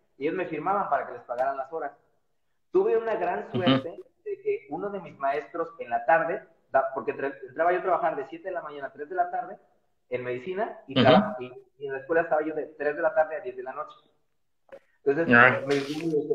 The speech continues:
Speaker 1: todo el día. Me vio y me preguntó qué, qué, qué está haciendo en la mañana. Le expliqué la situación y me dice, "Es que, pues, aprovecha el trabajo". Y él estaba en el laboratorio de fisiología. Entonces,
Speaker 2: Ujú.
Speaker 1: metieron mi cambio de área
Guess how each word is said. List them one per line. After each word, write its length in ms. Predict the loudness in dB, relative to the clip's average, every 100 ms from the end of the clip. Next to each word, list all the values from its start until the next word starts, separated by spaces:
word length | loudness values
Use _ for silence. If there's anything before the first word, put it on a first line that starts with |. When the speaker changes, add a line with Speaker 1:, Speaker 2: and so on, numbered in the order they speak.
| -2
Speaker 1:
todo 100 | -2
el 60 |
día. 160 | -4 -8 -12 _ _ _ -20 -20 0
Me 180 | 4 6
vio 300 | 6 6 4
y 40 |
me 120 | 2
preguntó 640 | -2 -2 -4 -8 -4 -4 0
qué, 240 | -2 -4
qué, 140 | -12 -10
qué 80 | -6
está 140 | -4
haciendo 200 | -4 -6
en 100 | -6
la 80 | -6
mañana. 260 | -6 -6 -6
Le 80 |
expliqué 420 | -8 _ -16 -4 -2
la 140 | -2
situación 520 | -2 -6 -4 -6 -6 -10
y 40 |
me 100 | -10
dice, 140 | -10 -4
"Es 80 | 2
que, 320 | 2 0 -8
pues, 160 | -12 -10
aprovecha 360 | -2 -2 -2
el 60 | 2
trabajo". 500 | 6 6 6 0 -6
Y 120 | 0 2
él 100 | 2
estaba 300 | 2 0 0
en 60 |
el 60 | -4
laboratorio 460 | -4 -6 -8 -4
de 80 | -4
fisiología. 760 | -4 -12 -10 -10 -8 -6 -6 -8 _ _ _ _ -14 -14 _ _ -10
Entonces, 560 | -10 0 0 4 4
Speaker 2:
Ujú. 160 | 4 4
Speaker 1:
metieron 360 | 2 0 0 -2
mi 100 | -2
cambio 320 | 0 2 2
de 100 | 4
área 400 | 4 2 -4